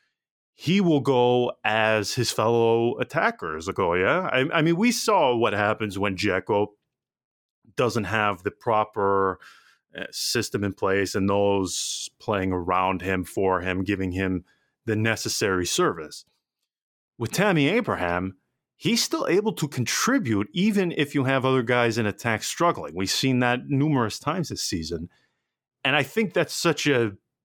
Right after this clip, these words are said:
key element and a much needed element, particularly for this Roma that has struggled to, to score goals at, at various moments throughout the season. But I, I, I don't know, man.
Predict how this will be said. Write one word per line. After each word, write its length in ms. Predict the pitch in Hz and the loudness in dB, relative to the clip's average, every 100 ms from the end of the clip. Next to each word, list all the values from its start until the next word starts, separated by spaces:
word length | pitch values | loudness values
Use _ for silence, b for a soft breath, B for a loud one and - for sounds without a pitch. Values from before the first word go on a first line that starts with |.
| - | -12
key 500 | - - 226 220 - | -8 0 0 0 0
element 640 | 147 143 113 82 95 - - - | 2 2 2 0 -4 -4 -8 -4
and 100 | 113 | -2
a 40 | |
much 280 | 113 139 - | 0 0 0
needed 380 | 143 185 147 101 | 0 2 2 2
element, 640 | 92 90 87 90 107 - _ _ _ _ _ _ _ _ - | 0 0 0 -2 -4 -10 _ _ _ _ _ _ _ _ -6
particularly 760 | 143 - 175 151 107 104 104 | -6 -2 -2 0 0 2 0
for 160 | 98 107 | -2 -2
this 260 | 120 - | -2 -4
Roma 580 | 113 110 104 98 95 98 | -4 -2 0 2 2 0
that 120 | 104 98 | 0 -2
has 100 | - | -2
struggled 380 | 127 101 104 | -4 -4 -6
to, 140 | 113 87 _ | -8 -12 _
to 100 | 104 | -12
score 280 | - 110 90 | -6 -2 -2
goals 400 | 90 95 87 85 | 0 0 0 -4
at, 120 | 82 _ _ _ - | -8 _ _ _ -6
at 220 | 101 98 - | -6 -6 -4
various 440 | 95 95 92 - | 0 0 -2 -2
moments 280 | 95 92 - | -2 -2 -4
throughout 260 | 95 90 | -2 -2
the 80 | - | -4
season. 460 | - 120 127 90 80 b b b b _ | -6 -4 -2 -4 -8 b b b b _
But 300 | 131 113 113 - - | 0 0 -2 -10 -6
I, 460 | 120 117 131 120 _ _ _ _ _ - | -4 0 -2 -2 _ _ _ _ _ -4
I, 80 | 113 | -2
I 20 | |
don't 160 | 131 | 0
know, 160 | 120 104 | 2 2
man. 320 | 101 101 95 | 2 0 -2